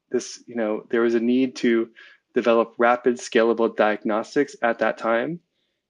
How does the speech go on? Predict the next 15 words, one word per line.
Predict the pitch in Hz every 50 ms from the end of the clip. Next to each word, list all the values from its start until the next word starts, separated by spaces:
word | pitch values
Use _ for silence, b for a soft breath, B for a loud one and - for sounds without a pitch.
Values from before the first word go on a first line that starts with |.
| - -
And | 123
then | 117 117 117
there | 123 120
was | 113 110 123
also | 113 123 131 127 - 143 123
a | 110
big | 104 - 117 110 120
need | 113 110 110 104 -
to | 117
develop | 104 - 107 110 110 107 - -
rapid | 113 110 110 110 - 113 107
scalable | - - - 113 107 107 104 107 107 104
vaccines | - 107 104 - - - 113 110 - - - - - - _ _ _ _ _ _ _ _ _ _ _ -
and, | 117 117
uh, | 117 107